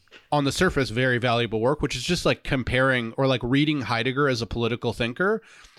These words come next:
and basically doing a comparative analysis of four readings of Heidegger, uh, one being Leo Strauss, another being Derrida, another being Richard Rorty, and then the fourth being Dugin. Um, so his, his,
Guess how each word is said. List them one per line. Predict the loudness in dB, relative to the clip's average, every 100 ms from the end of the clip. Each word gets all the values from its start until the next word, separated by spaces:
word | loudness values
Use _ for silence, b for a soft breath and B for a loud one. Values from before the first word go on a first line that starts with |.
| b b
and | 0
basically | 2 0 0 0
doing | 0 0
a | 0
comparative | -2 -4 0 0 0 -2
analysis | -2 0 0 0 -2 -2
of | -4 -4
four | -2 2 4 4 2
readings | 2 0 -4 -4
of | -4
Heidegger, | -2 -4 -2 0 -2 b b b b b
uh, | 0 0
one | 0 0 0
being | 0 0 0
Leo | 0 2
Strauss, | 0 0 2 2 2 -2 -6
another | -4 -2 -2 -2
being | -2 -2 -2
Derrida, | 0 2 2 0 -2 -8 _ -8
another | -2 0 0
being | 0 -2 -2
Richard | -2 0 0
Rorty, | 0 2 2 0 0
and | -4
then | -2
the | -4
fourth | -2 -2 -2
being | -4 -6
Dugin. | -2 -2 -4 -12 -16 _ _ -8
Um, | -4 -4 -6 b b b
so | -2 0
his, | 0 0
his, | -2